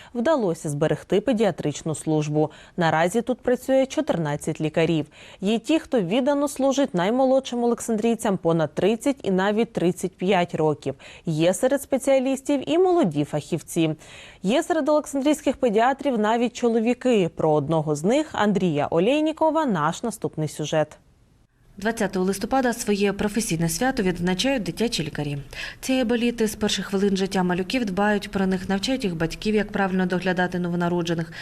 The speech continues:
Speaker 2: слідкують за їх розвитком і поспішають на допомогу,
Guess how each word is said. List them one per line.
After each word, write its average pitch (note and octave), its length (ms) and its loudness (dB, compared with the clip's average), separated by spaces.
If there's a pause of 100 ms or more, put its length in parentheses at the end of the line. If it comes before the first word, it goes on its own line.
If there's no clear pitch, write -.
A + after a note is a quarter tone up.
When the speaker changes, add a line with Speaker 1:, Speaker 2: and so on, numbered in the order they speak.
(120)
Speaker 2:
слідкують G#3 420 -2
за E3+ 80 2
їх D#3+ 180 -2
розвитком A3+ 580 0
і - 20 2
поспішають G3+ 580 -2
на G#3 100 0
допомогу, E3+ 580 -2